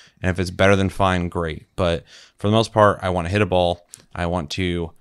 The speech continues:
uh, try and drive it as far as I can and then, you know, putt it into the hole. This game does that. Um, the environments don't look good at all, which, uh, isn't a big deal, but is a lot of just sitting around looking at stuff. And it would have been nice if, uh,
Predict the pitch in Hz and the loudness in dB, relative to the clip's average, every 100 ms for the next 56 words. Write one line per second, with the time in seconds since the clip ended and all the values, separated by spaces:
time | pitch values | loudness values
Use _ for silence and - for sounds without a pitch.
0 | _ - 78 76 65 98 92 92 95 90 | _ -12 -10 -12 -6 -4 -2 0 0 0
1 | 92 101 95 82 - 104 104 101 - 92 | -2 0 0 -2 -2 2 2 0 -4 -6
2 | 92 90 95 90 90 90 _ _ _ _ | -6 -6 -6 -6 -8 -10 _ _ _ _
3 | 87 90 95 - 95 101 95 92 101 104 | -2 0 -2 -6 -6 -4 -2 -2 -4 -8
4 | - - _ 85 92 92 92 87 80 76 | -20 -20 _ -8 -2 0 0 0 -2 -6
5 | 67 - - - _ - 82 78 76 82 | -6 -10 -20 -20 _ -16 -14 -12 -14 -10
6 | 95 87 90 95 95 - 67 - 92 90 | -8 -4 -2 -2 -4 -6 -10 -4 -4 -2
7 | 98 98 95 92 92 95 - - 101 92 | -4 -2 0 2 2 0 -6 -8 -6 -2
8 | - 98 95 104 175 165 147 107 104 107 | 2 2 2 0 -2 0 0 2 4 4
9 | 104 98 120 - - - 98 98 95 92 | 2 0 0 -2 -8 -6 0 2 2 0
10 | 95 - 90 87 87 82 67 - 62 - | -6 -6 -4 -4 -4 -8 -10 -10 -12 -10
11 | 78 78 90 87 87 85 - 85 - 87 | -8 -6 -6 -4 -4 -6 -6 -10 -6 -6
12 | 82 | -4